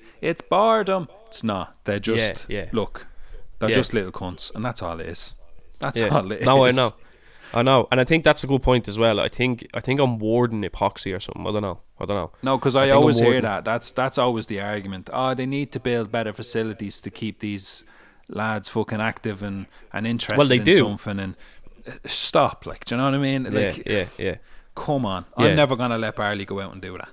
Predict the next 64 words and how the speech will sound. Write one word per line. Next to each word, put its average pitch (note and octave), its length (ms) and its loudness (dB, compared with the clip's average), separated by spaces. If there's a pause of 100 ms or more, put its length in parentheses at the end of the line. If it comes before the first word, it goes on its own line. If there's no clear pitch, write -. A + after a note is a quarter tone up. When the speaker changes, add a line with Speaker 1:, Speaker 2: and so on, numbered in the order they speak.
(1160)
Speaker 2:
No, B2+ 340 6
I G#2 40 -2
know A2+ 140 0
Speaker 1:
Do C3+ 40 6
you C3 60 8
know A2 60 6
what A2 40 4
Speaker 2:
that A2 60 4
Speaker 1:
I'm A2+ 60 4
Speaker 2:
as - 80 -2
Speaker 1:
saying? A2+ 140 0
Speaker 2:
well. F#2 180 -4
Yeah, E2 260 -4
yeah. D#2 320 -6
No, F2+ 240 -8
I F#2 40 -8
get A#2+ 180 2
that. G2 180 -2
I - 60 -10
get G#2+ 160 -4
that. F#2 100 -2
I D#2 60 -4
get A2 160 -6
that. F2+ 120 -4 (220)
Maybe, B2 300 8
I A#2+ 60 8
don't C3+ 120 6
know. B2+ 180 8
I A#2 80 2
don't D3+ 100 2
know C#3 120 6
what B2+ 140 4
I'm A#2 80 0
trying A#2 140 -2
to A2 60 -2
fucking, G#2+ 340 -4
I - 80 -2
don't B2+ 100 0
know C#3 80 6
what B2+ 140 6
Speaker 1:
It's A#2+ 100 0
Speaker 2:
I'm D#3 160 6
trying D#3+ 100 8
Speaker 1:
how C#3 80 8
Speaker 2:
to B2+ 60 4
Speaker 1:
you're - 100 6
Speaker 2:
say, B2+ 60 6
Speaker 1:
reared, B2+ 160 4
Speaker 2:
like. A#2+ 80 2
Speaker 1:
man. A#2 140 0
And A2 340 -4
look, B2+ 220 -2
if - 220 -8
that C3+ 220 0
sort C3 360 2
of, A#2 220 -2 (440)
if F#2+ 140 -6
that C3+ 140 2
sort C#3 240 0
of B2+ 80 -4
mentality A2+ 540 -4
is F#2+ 120 -4
in A2 160 0
you, C3+ 140 -2